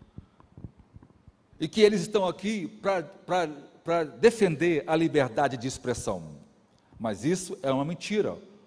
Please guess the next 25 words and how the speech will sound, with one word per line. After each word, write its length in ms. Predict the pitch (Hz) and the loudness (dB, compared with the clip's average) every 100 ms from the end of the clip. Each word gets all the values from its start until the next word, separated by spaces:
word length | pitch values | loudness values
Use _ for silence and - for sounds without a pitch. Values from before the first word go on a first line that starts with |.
| _ | _
porque 240 | 156 - | -6 -2
eles 180 | 170 170 | 0 0
não 200 | 123 196 | -2 -4
toleram 600 | 185 175 147 160 170 143 | 0 2 4 2 2 -2
o 60 | 120 | -4
criacionismo 840 | 127 139 127 190 135 123 123 160 160 - - | -2 -2 0 -4 -2 -4 -4 -10 -12 -20 -20
ser 300 | - - 120 | -8 0 0
ensinado 760 | 120 - 156 131 120 113 139 127 - - - - | 0 -4 -6 -2 -2 -2 -4 -4 -14 -20 -20 -8
nas 280 | 110 110 | -4 -4
escolas. 680 | 104 - - 85 71 - - - - _ _ _ _ _ | -6 -14 -8 -8 -8 -16 -20 -20 -20 _ _ _ _ _
Uma 560 | - 143 147 127 101 - - _ _ | -8 -2 0 0 -2 -10 -20 _ _
anedota, 600 | 127 143 117 117 147 147 | -8 -6 -2 2 2 0
né, 300 | 107 123 123 | -8 -6 -8
do 180 | 87 101 | -6 -8
paleontólogo 840 | 104 117 107 107 110 101 104 104 101 | -4 -2 -2 -2 -2 0 -2 -4 -10
chinês, 840 | - 113 101 117 110 - - - _ _ _ _ _ _ | -10 -10 -4 -2 -4 -8 -18 -20 _ _ _ _ _ _
que 400 | _ 117 104 82 - - - _ - | _ -6 -6 -8 -16 -20 -20 _ -6
não 140 | 127 | -6
cria 300 | 113 135 135 | -2 0 0
em 40 | |
nada 280 | 117 127 123 | 0 0 -2
de 100 | 104 | -4
Darwin, 480 | 101 123 110 90 80 73 _ | -2 -2 -2 -6 -12 -16 _
e 100 | 107 | -4
ele 340 | 123 113 98 | -4 -2 -6